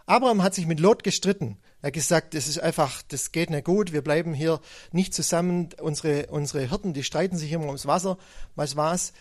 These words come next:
Da gibt's die Jordanebene, da gibt's viel Wasser, da ist schön grün und dann gibt's hier dieses, äh, diese Steppe, was weiß ich was.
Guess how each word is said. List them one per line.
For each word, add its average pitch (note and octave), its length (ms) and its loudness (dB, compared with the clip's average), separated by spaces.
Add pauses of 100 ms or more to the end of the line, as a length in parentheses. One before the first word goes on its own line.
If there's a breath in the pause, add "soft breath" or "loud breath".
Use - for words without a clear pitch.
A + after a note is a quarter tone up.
(220 soft breath)
Da D3 100 -2
gibt's F3+ 240 -4
die D3 140 -2
Jordanebene, G3 920 2
da D3 140 -2
gibt's C#3+ 180 -6
viel G3+ 240 -4
Wasser, E3+ 240 4
da C#3 100 2
ist C3+ 100 0
schön F#3 260 0
grün F3 340 0
und D3+ 60 -2
dann C#3 100 -2
gibt's - 220 -6
hier D#3+ 180 2
dieses, C3+ 540 -2
äh, B2 260 -4
diese C3 300 -8
Steppe, E3+ 420 -2
was C3+ 180 -4
weiß C#3 140 -4
ich D3+ 160 -6
was. C#3+ 260 2